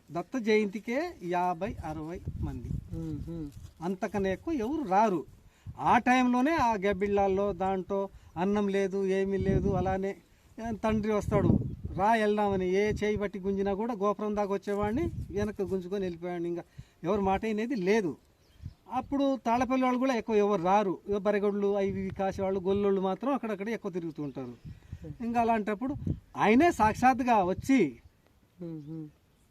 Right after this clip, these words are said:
Speaker 1: సాక్షాత్తుగా వచ్చి కూర్చున్నాను మేడి చెట్టు కింద. "నువ్వు డైరెక్ట్గా బోడకుండకెళ్ళు" అని చెప్పేసి చెప్పటం, "నువ్వు ఈ డ్యూటీ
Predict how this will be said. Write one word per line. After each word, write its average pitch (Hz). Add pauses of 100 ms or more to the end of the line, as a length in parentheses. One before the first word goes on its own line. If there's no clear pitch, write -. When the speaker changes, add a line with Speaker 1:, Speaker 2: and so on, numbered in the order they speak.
Speaker 1:
సాక్షాత్తుగా 214
వచ్చి 180 (100)
కూర్చున్నాను 214
మేడి 190
చెట్టు 185
కింద. 170
"నువ్వు -
డైరెక్ట్గా 226 (1120)
బోడకుండకెళ్ళు" 202 (1120)
అని 165
చెప్పేసి -
చెప్పటం, 151 (480)
"నువ్వు 220
ఈ 214
డ్యూటీ 202